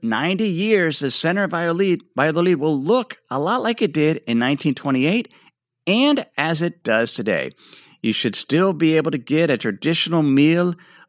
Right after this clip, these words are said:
of pokchuk, which is this thinly sliced pork marinated in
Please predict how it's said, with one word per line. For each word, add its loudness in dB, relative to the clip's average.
of -4
pokchuk, -4
which -4
is 2
this -4
thinly 2
sliced -2
pork -2
marinated 2
in 0